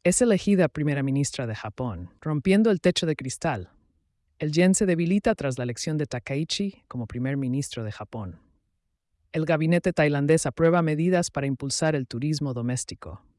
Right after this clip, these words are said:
Trump minimiza riesgos sobre Taiwán en conversaciones con China y espera un acuerdo comercial justo. Sanae Takaichi gana votación clave para convertirse en primera ministra femenina de Japón. Jimeno del Boj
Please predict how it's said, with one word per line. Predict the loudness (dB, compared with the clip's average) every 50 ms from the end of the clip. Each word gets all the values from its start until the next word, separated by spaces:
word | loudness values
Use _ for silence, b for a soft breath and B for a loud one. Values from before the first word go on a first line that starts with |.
| _ _ _ _
Trump | 0 2 4 4 2 0
minimiza | 0 0 2 2 2 2 2 2 2 0 0
riesgos | 2 2 4 4 4 4 2 -2 -2
sobre | 0 -2 -4 -2 -4 -4
Taiwán | -4 -4 -4 -4 0 2 2 4 4 2 0 -4 -6
en | -8 -6
conversaciones | -4 -4 -4 -2 -4 -4 -4 -6 -8 -6 -4 -4 -2 -2 -2 -4 -4
con | -6 -6 -4
China | -4 -2 0 0 0 0 -2 -4 -8 _ _ _ _ _
y | -8 -8
espera | -8 -2 0 0 2 2
un | 0 0 -2
acuerdo | -4 -2 -2 -2 -2 -4 -6
comercial | -4 -6 -6 -6 -6 -6 -6 -6 -8
justo. | -8 -8 -8 -8 -8 -8 -12 -14 -16 -16 _ _ _ _ _ _ _ _ _ _ _ _ _
Sanae | _ -4 -2 0 2 4 4 4 4 2 2
Takaichi | 2 0 2 4 2 2 2 0 -2 0
gana | 0 2 2 2 0
votación | 0 0 0 -2 0 0 -2 -2 0
clave | 2 4 4 4 4 2
para | 0 0 -2 -2 -2
convertirse | -2 -2 -2 -2 -2 -2 -2 0 0 0 -2
en | -2 -2
primera | -2 -2 0 2 2 2
ministra | 2 2 0 0 0 -2 -2 -4 -4
femenina | -4 -2 -4 -2 0 0 0 0 0 -2 -4
de | -6 -6
Japón. | -8 -12 -10 -8 -8 -8 -8 -10 -12 -14 _ _ _ _ _ _ _ _ _ _ _ _ _ _
Jimeno | _ _ 2 4 6 6 6 6 6
del | 4 4 4
Boj | 4 4 2 2